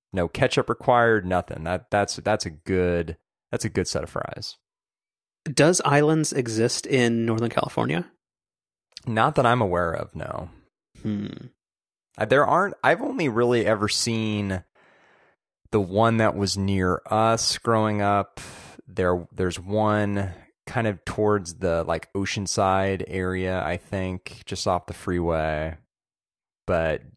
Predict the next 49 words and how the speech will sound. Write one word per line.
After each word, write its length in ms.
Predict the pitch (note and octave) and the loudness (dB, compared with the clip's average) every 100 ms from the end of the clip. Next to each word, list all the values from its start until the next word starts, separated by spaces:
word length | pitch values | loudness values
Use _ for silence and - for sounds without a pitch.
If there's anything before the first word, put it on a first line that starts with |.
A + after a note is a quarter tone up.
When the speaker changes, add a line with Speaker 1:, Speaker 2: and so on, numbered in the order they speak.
| - | -6
Speaker 1:
I 40 | |
think 240 | F#2+ A#2 | -4 -2
those 200 | G#2+ G#2+ | 0 2
are 80 | A2 | 2
the 180 | F2+ F2 - | 0 -4 -4
only 340 | F2+ F#2 E2+ | -6 -4 -4
two. 360 | D#2+ - - F#2+ | -6 -6 -4 -2
I 60 | G2+ | 0
think 160 | C3 | 2
there, 160 | C3 A2 | 4 4
well, 160 | A2+ | 4
there 140 | A#2 A2 | 6 6
used 220 | C#3+ - | 4 4
to 80 | C#3+ | 2
be 120 | A#2 | 2
one 600 | G2+ G#2 G2+ F#2+ F#2+ F#2 - | 2 2 2 2 0 -2 -2
a 100 | F#2 | 0
little 180 | G#2 G2 | 2 2
further 360 | - A2 G2+ | 2 2 2
from 200 | - F#2 | 0 -2
us, 160 | E2+ - | -2 -2
like, 160 | F2 | -4
in 160 | E2 D#2+ | -4 -4
Lake 200 | F#2 - | -4 -6
Forest, 640 | - - D2+ G1+ - - | -8 -4 -2 -2 -2 -4
but 80 | - | -2
I 40 | E2+ | -4
think 160 | G2+ | -2
that 220 | F2 E2 | 0 0
one 380 | - D#2+ D#2 D2+ - | 0 -4 -4 -8 -14
might 340 | D2+ D#2+ D2+ D#2 | -10 -8 -8 -10
be 140 | D2+ | -14
gone 380 | - A1 G1+ G1+ | -8 -6 -6 -8
now. 440 | G1+ - - - F#2 _ _ _ _ _ _ _ _ | -10 -10 -10 -10 -14 _ _ _ _ _ _ _ _
Speaker 2:
Hmm. 160 | - - - _ _ _ _ - | -10 -10 -12 _ _ _ _ -12
Yeah, 60 | A2 | -10
it's 80 | - | -8
getting 140 | - | -6
too 160 | - A#2 | -6 -8
local. 300 | B2 C#3+ - _ - - - - | -8 -12 -12 _ -20 -20 -20 -8
Speaker 1:
<laughs> 400 | - - C#3+ - | -4 0 -2 2
Speaker 2:
Um, 580 | C3+ B2+ A#2+ A2+ A2+ - _ _ _ _ _ | 6 8 8 6 0 -4 _ _ _ _ _
and 120 | - | 0
then 100 | G3 | 2
there 80 | A#3 | 2
was 140 | A#3+ - | 2 0
that, 140 | F#3 | -2
uh, 480 | C3+ C#3 C3+ D3+ | -4 -8 -4 -2
there 0 | C#3+ | -2